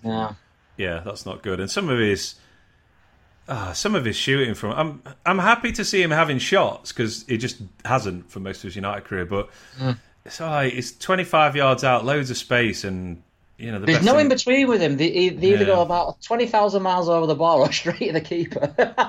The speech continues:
Speaker 2: Yeah, he must have had three shots from long range, all straight at the keeper. And I, I guess,
Speaker 1: Yeah.
Speaker 2: I don't know, maybe you can say, like, "Well, he's at the target," but I think in that situation of the game, we were, you know, I think they just scored to make it three one, and maybe they just had that goal disallowed as well. And I'm thinking, like,
Speaker 1: Mm.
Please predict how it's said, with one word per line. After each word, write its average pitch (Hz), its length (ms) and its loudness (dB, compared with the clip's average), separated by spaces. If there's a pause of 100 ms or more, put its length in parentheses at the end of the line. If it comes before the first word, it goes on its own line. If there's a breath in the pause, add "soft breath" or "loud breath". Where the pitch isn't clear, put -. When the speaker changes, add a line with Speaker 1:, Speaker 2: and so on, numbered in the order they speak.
(140)
Speaker 2:
Yeah, 117 220 6
he 120 40 0
must 143 160 -2
have 143 100 -4
had 127 180 4
three 151 180 0
shots 131 320 0
from 104 140 -6
long 107 180 -2
range, 101 280 -2
all 104 120 -4
straight 101 220 -4
at 95 60 -8
the 95 60 -8
keeper. 98 360 -6
And 87 100 -6
I, 107 200 -4
I 123 40 -2
guess, 139 200 -2
Speaker 1:
Yeah. 131 320 -4
Speaker 2:
I - 20 2
don't 92 100 -2
know, 87 120 -6
maybe 110 260 2
you 98 80 -4
can 98 100 -10
say, 95 140 -8
like, 98 140 -6
"Well, 101 120 0
he's 95 140 -4
at 104 60 -12
the 92 60 -14
target," 85 460 -6
but 90 220 -8 (760 soft breath)
I 135 80 0
think 202 220 2
in 165 80 2
that 156 180 4
situation 139 560 0
of 113 80 -2
the 110 80 2
game, 131 340 4
we 107 120 -2
were, 104 600 0
you 156 180 -6
know, 127 180 2
I 151 60 0
think 190 180 0
they 147 100 2
just 135 240 -4
scored 135 320 0
to 131 80 -8
make 127 200 -2
it - 100 -14
three 120 200 -2
one, 117 220 0
and 110 80 -2
maybe 110 160 0
they 98 80 -4
just 110 160 -12
had 107 80 -4
that 98 140 -6
goal 101 160 -6
disallowed 98 420 -4
as 95 100 -12
well. 95 120 -8
And 95 80 -10
I'm 107 60 -14
thinking, 143 200 -12
like, 147 160 -8
Speaker 1:
Mm. 110 100 -10